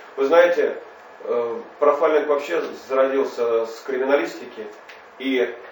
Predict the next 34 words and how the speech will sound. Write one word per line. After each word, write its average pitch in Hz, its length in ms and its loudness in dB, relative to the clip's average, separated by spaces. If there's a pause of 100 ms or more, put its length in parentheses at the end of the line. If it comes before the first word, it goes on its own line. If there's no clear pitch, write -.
(240)
помним, 127 280 4
да, 135 180 4
про 135 220 0
Джека 135 260 -2
Потрошителя. 120 760 -4 (480)
И 139 120 -2
будет 135 380 -2
просто 139 260 -4
неуважение 139 720 4 (220)
к, - 80 -18
э, 113 260 0
ни, 131 80 -4
ни 127 220 -4
к - 80 -10
традициям, 135 480 -4
ни 120 100 -8
к 127 60 -8
истории, 131 380 0
ни 123 140 -4
к 131 60 -4
тому, 135 300 2
чем 123 180 -4
занимаются 123 840 2
люди, 123 340 -4
чтобы 110 540 0
мы 131 200 0
не 139 300 -2
знали, 147 580 4 (1800)
каким 139 360 -2
образом 147 540 4 (120)
мыслят 151 600 0
лучшие 143 380 -2
профайлеры 123 500 0
мира. 110 300 -4